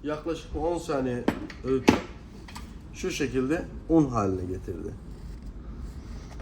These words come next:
Nohut da sert bir gıda olduğu için şu şekilde görmüş olduk. Biraz iri taneleri var.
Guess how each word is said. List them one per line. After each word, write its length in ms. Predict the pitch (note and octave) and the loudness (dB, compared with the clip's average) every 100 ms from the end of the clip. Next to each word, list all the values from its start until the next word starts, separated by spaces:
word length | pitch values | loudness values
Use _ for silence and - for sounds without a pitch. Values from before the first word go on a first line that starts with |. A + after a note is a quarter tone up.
| - - - - - - - - - - - - - - - - - - - - | -10 -10 -12 -12 -10 -10 -10 -12 -12 -12 -12 -12 -12 -10 -10 -8 -8 -8 -6 6
Nohut 320 | D#3+ E3+ E3 | 8 8 6
da 120 | F#3 E3+ | 4 4
sert 320 | F#3 F3+ - | 4 2 2
bir 60 | |
gıda 340 | C#3+ D3+ E3+ E3 | 2 4 6 8
olduğu 300 | D#3+ D#3+ D#3+ | 8 8 6
için 300 | - F#3+ A3+ - - - - - - - - - - - - - - | 6 -2 -2 -6 -10 -12 -14 -12 -12 -12 -12 -12 -12 -12 -12 -10 -8
şu 60 | - | -2
şekilde 340 | C#3 A#2 B2 | 0 4 4
görmüş 380 | C3 B2+ B2 A#2 | 6 8 6 4
olduk. 220 | G#2 G2 - | 2 2 6
Biraz 220 | F#3 F3+ E3+ - | 8 8 6 4
iri 200 | E3+ F3+ | 6 6
taneleri 440 | E3+ C#3+ B2+ B2 | 6 8 8 6
var. 300 | D3+ G#3+ - | 4 2 -2